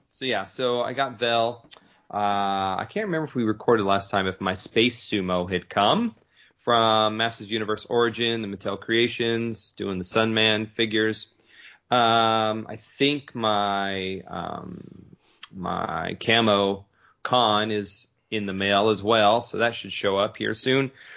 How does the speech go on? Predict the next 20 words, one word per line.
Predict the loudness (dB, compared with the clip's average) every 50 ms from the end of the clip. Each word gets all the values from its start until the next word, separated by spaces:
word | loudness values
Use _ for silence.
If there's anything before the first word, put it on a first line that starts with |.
| -4 _
We | 2 2
talked | 4 4 2 2 2 0
about | 0 4 4 4 4 2 -2
the | -2 -2 -2
Sky | -4 -6 -6 -2 -2 -2 -2
Striker | -2 -4 -2 0 2 2 2 0 0 -2 0 0 2 2
or | 2 2 0 -2 -6 -10
a | -6
little | -4 -2 -2 2
bit. | 2 2 2 2 -2 _ -20 _ _ _ _
Um, | -4 -4 -2 -2 -2 -4 -4 -6 -8 -12 -12
very, | -4 -2 0 0 0 0
very | 0 -2 -2 -2 -2
happy | -2 -2 -2 -2 -4 -6
with | -6 -8 -6 -4
that | -4 -4 -4 -6 -8
toy. | -6 -2 2 4 4 6 6 4 2 0 -2
So | -4 -4 -4 -2 -2
excited. | -4 -6 -8 -6 -4 -2 -2 -2 -4 -2 -2
I'm | -4 -4 -4 -6